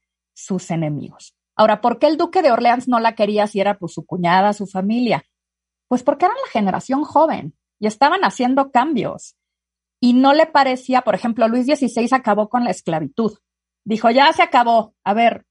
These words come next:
no pueden traer gente de las colonias y utilizarlos de sirvientes y pegarles de latigazos. Eso ya, bye".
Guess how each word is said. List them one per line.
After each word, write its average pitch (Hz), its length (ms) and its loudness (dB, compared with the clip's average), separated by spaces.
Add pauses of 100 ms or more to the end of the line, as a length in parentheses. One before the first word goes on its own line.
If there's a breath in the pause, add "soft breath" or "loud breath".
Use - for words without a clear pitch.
no 240 320 0
pueden 302 220 -8
traer 247 220 0
gente 233 260 -6
de 247 60 -4
las 214 180 -2
colonias 208 640 0
y 214 40 -2
utilizarlos 196 680 -2
de 196 80 -4
sirvientes 196 600 -4
y 185 60 -8
pegarles 190 480 0
de 190 80 0
latigazos. 175 600 -4
Eso 214 200 -4
ya, 196 260 0
bye". 185 320 -2